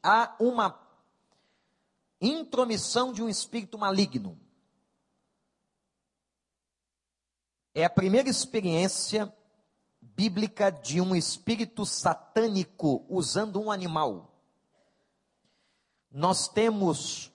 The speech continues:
um outro caso no Novo Testamento, quando os espíritos malignos que saíram de um homem entraram numa manada de porcos.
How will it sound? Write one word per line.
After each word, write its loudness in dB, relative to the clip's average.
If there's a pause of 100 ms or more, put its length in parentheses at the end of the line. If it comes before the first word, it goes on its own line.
(120)
um -8
outro 2
caso 0
no -2
Novo 0
Testamento, -4
quando -2
os -6
espíritos -6
malignos -4
que -8
saíram -4
de -6
um -4
homem 0 (720)
entraram 2
numa 0
manada 0
de -6
porcos. 2